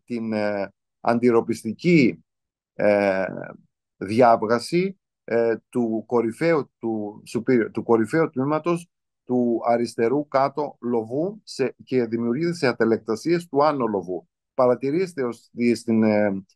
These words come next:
προφίλ ακτινογραφία αυτό το ακτινοσ-, α, αυτή η ακτινοδιαβαστική περιοχή όπιστοστερνικά έχει και εδώ χαθεί, γιατί υπάρχει αυτή η ατελεκτασία, παύλα μάζα, που δεν φαίνεται τόσο καθαρά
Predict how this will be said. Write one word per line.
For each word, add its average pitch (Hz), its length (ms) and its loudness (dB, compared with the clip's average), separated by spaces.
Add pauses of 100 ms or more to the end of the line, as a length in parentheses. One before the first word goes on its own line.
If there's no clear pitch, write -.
(140)
προφίλ 120 480 4
ακτινογραφία 113 1080 0 (280)
αυτό 165 440 -4
το 160 120 -2
ακτινοσ-, 120 600 -6
α, 113 220 2
αυτή 110 180 -6
η 151 60 0
ακτινοδιαβαστική 120 760 -4
περιοχή 131 580 0
όπιστοστερνικά 117 1300 -2 (220)
έχει 147 320 -4
και 123 140 -4
εδώ 135 200 0
χαθεί, 160 560 -6 (320)
γιατί 135 340 0
υπάρχει 143 380 2
αυτή 127 160 -4
η 143 40 2
ατελεκτασία, 127 680 -2
παύλα 120 340 2
μάζα, 120 500 -2 (340)
που 127 140 -2
δεν 196 200 0
φαίνεται 147 580 -2
τόσο 139 280 -2
καθαρά 127 640 -2